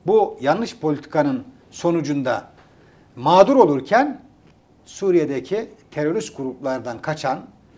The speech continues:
içinde C I A ajanı başta olmak üzere birçok uluslararası,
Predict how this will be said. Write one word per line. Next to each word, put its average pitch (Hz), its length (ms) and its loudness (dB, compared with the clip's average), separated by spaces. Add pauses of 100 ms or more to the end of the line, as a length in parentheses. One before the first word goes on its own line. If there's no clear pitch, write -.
(1000)
içinde 175 640 -2 (760)
C - 220 -4
I 180 200 6
A 190 40 6
ajanı 170 380 0
başta 170 280 0
olmak 165 300 2
üzere 123 360 -8
birçok - 480 -2 (480)
uluslararası, 165 840 -2